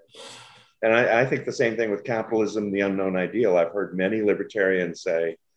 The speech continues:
"Oh, we shouldn't be using the word capitalism. You know, it's supercharged with,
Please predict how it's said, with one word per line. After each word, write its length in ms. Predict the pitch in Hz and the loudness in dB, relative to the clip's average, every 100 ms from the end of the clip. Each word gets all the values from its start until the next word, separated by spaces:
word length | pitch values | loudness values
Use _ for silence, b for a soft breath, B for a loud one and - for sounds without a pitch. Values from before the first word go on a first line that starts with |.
| _ _ - | _ _ 0
"Oh, 280 | 107 - - _ - | 0 0 -16 _ -14
we 80 | 113 | -8
shouldn't 280 | 135 123 123 | -4 -4 -2
be 60 | |
using 300 | 113 113 117 | -2 -2 -2
the 80 | 107 | 0
word 220 | 101 101 | 0 0
capitalism. 720 | 113 104 101 98 90 92 92 _ _ _ _ _ | -2 -2 -2 -2 -2 -4 -10 _ _ _ _ _
You 80 | 113 | 2
know, 140 | 104 | 6
it's 200 | 104 - | 6 4
supercharged 1000 | - 123 117 113 - - 107 107 104 - | -2 -2 0 -2 -2 2 4 6 4 0
with, 360 | 101 101 98 - | 0 2 2 -2